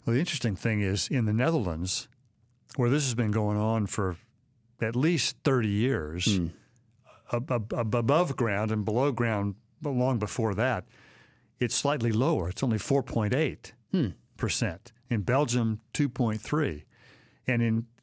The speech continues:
Speaker 1: in California, the interesting thing, Cal-, in California, uh, in twenty twenty-one, because it was legalized in Canada about the same time it was legalized in California,
Speaker 2: Hmm.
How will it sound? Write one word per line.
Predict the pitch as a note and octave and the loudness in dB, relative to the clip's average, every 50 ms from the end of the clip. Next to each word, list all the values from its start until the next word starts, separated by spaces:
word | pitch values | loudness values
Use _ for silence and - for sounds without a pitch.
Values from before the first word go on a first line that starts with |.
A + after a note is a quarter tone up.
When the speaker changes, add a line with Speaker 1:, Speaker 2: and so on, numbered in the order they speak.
| _ | _
Speaker 1:
in | - C3+ A2+ G#2+ G#2 - _ _ | -4 -2 -2 -2 -4 -6 _ _
California, | - - C#3+ C#3 C#3 A2+ G#2+ - - - D#3 F3 A#3 A#3 G#3 D#3 F#2 D2+ - - - - _ _ _ _ _ _ _ _ - | -6 -2 0 0 0 0 -2 -4 -4 -2 0 0 2 2 2 0 0 -2 -6 -10 -20 -20 _ _ _ _ _ _ _ _ -2
the | C3 C#3+ | 0 0
interesting | D#3+ - - - B2 A2 G2+ | 0 0 -2 -2 -2 -2 -2
thing, | - - A#2 F#2+ F2 F2+ G2 - - _ | -2 -2 -2 -2 0 -2 -2 -4 -8 _
Cal-, | - - B2 C#3 D3 | -4 -2 0 0 0
in | C#3+ C3 A#2 | 0 0 0
California, | - - D3 D3 C3+ A#2 G#2+ - - D#3 E3+ G#3 G3+ D3 A2 F#2 F2 F#2 F2+ - _ _ _ _ - _ _ _ _ _ - | 0 0 0 2 0 0 -2 -4 -2 0 0 2 2 2 2 2 0 0 -2 -6 _ _ _ _ -20 _ _ _ _ _ -4
uh, | B2 A2 G2+ F#2+ F#2+ F#2+ F#2+ G2 - _ _ _ _ _ - - - _ _ | -2 -2 0 0 -2 -4 -6 -8 -12 _ _ _ _ _ -20 -20 -20 _ _
in | - C3 A#2 A2+ | -4 -2 -2 -2
twenty | - - - D#3 D#3+ E3 D#3+ C3+ | -2 -2 0 0 2 2 0 0
twenty-one, | - - D3+ C#3+ C3+ C3 A#2+ A2+ A#2+ C#3 D#3 C#3+ G2+ E2+ D2+ D2+ D#2 F#2+ A2+ - - _ _ _ _ _ _ _ _ _ _ _ - | -2 0 0 2 2 2 2 2 2 2 2 0 0 -2 -4 -8 -10 -12 -12 -12 -14 _ _ _ _ _ _ _ _ _ _ _ -8
because | A#2+ - - C#3+ C3 | -6 -2 -2 -2 0
it | A#2+ | 0
was | A2+ A2 G#2 | -2 -2 0
legalized | A#2 C#3 F3 E3+ D#3 C#3+ B2 A#2 A2+ A#2 A2 - | 0 0 2 2 2 2 2 2 2 0 0 0
in | B2 A#2+ - | -2 -2 -2
Canada | - - D3+ D3 C#3+ C3+ A#2 A#2 | -2 0 0 0 2 2 0 0
about | A2 A2 C3 C#3 E3 - | 0 2 2 0 0 0
the | C#3 | 0
same | - - D3 C3 B2 | 0 0 2 0 0
time | - C3 B2+ B2 | 0 0 0 0
it | A#2+ | 0
was | A2 G2+ - | 0 0 0
legalized | C3 B2+ B2+ A#2+ A2+ G#2+ G#2+ G2 - | 0 0 2 2 2 2 0 0 -2
in | G#2 | -4
California, | F#2 - A2+ G#2+ G2 F#2+ - A#2+ A#2 A2+ G#2+ G#2 G2+ F#2+ | -2 0 0 0 0 0 2 2 4 4 4 2 2 0
Speaker 2:
Hmm. | F#2+ F#2 | 0 -2